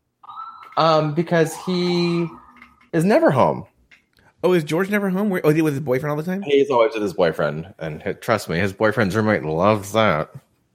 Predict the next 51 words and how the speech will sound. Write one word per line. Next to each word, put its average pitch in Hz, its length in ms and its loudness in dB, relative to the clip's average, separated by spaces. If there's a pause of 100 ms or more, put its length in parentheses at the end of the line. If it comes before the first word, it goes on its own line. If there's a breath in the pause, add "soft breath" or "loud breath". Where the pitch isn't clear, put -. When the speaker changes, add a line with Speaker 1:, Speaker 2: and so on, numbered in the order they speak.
Speaker 1:
Not. 92 460 -2 (440 loud breath)
Speaker 2:
Oh, 139 140 4
Speaker 1:
Um, 101 240 2
Speaker 2:
really? 123 240 0
The 139 100 -4
boyfriend's 117 300 -4
roommate's 113 240 -2
not 107 140 -4
too - 140 -6
happy 113 180 -4
about 127 160 -2
that? 156 240 -2 (320)
Speaker 1:
No. - 340 -10 (720 loud breath)
Um, 92 580 0 (880)
and 127 600 2 (120)
I, 165 280 0
I 190 180 2
like 294 240 0
it, 196 80 0
though, 98 160 0
'cause 107 120 -6
I 139 80 2
can 165 180 0
lay 131 140 4
in 156 80 2
my 135 140 2
underwear 123 320 2
in 95 260 -4
my 117 160 0
own 113 100 2
apartment 95 340 0
and 90 80 -6
have 104 140 -4
to 87 60 -8
not 92 280 -6
worry 98 100 2
about 95 120 0
Speaker 2:
Would 175 120 2
you 208 60 2
Speaker 1:
anybody 214 160 2
Speaker 2:
not 220 80 0
Speaker 1:
coming 180 100 -4
Speaker 2:
lay 185 140 0
Speaker 1:
in. 185 100 -4
Speaker 2:
in 175 60 -4
your 165 100 -2
underwear 160 240 -4
in 160 60 -6
front 160 140 -8
of 151 60 -12
George? 170 400 -8